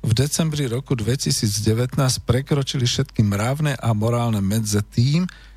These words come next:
že si prisúdili trojnásobok, pretože predtým dlho im nezvyšovali platy a tak ďalej. Naozaj urobili toľko pre to hospodárstvo Slovenskej republiky a pre tú ekonomiku, aby si zaslúžili takéto platy a takéto odmeny?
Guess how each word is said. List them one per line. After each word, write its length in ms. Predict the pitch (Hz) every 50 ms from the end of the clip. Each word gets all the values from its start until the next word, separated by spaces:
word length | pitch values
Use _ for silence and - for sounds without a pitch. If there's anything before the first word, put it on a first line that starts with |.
| - - -
že 160 | 117 131 160
si 120 | - - 185
prisúdili 640 | - - 160 170 175 - - 175 165 175 165 170 165
trojnásobok, 1400 | - - 151 156 180 214 220 214 196 185 160 143 135 123 - - - 120 104 95 107 117 170 196 - - - - -
pretože 480 | - 113 117 123 - 131 117 110 117 110
predtým 560 | - - 104 110 - - 113 101 98 87 87
dlho 320 | - 113 117 110 113 110
im 160 | 104 95 95
nezvyšovali 720 | 92 98 104 104 104 107 107 - - 120 104 98 92 92 -
platy 480 | - - 95 101 113 - - - 95
a 80 | 92 101
tak 240 | - - 98 92 90
ďalej. 320 | 98 95 92 92 90 - - - - - - - - - -
Naozaj 800 | 104 104 104 104 117 127 143 160 165 214 240 240 226 190 - - -
urobili 480 | 135 139 156 147 143 143 143 131 120
toľko 560 | 110 - - - 110 117 127 131 - 147 143 -
pre 160 | - 107 113
to 160 | - - 117
hospodárstvo 880 | 101 104 104 - - - - 123 110 110 110 110 113 - - - 101 98
Slovenskej 560 | - - 101 104 107 113 113 - - 104 95
republiky 640 | 95 98 - - - 110 107 104 104 - - - 110
a 80 | 101
pre 240 | - - 95 107 110
tú 160 | - 104 92
ekonomiku, 640 | 98 110 - - 107 101 101 98 98 101 - - -
aby 220 | - - 104 101 107
si 160 | 104 - -
zaslúžili 840 | 92 85 80 80 - 92 - - - 107 110 127 139 156 185 220 226 240
takéto 480 | - - 175 165 - 185 180 - 180
platy 400 | 175 - - 185 170 165 - 185 170
a 80 | 160
takéto 460 | 156 - 160 156 - 82 156 - -
odmeny? 480 | - 156 - 76 78 82 85 76 69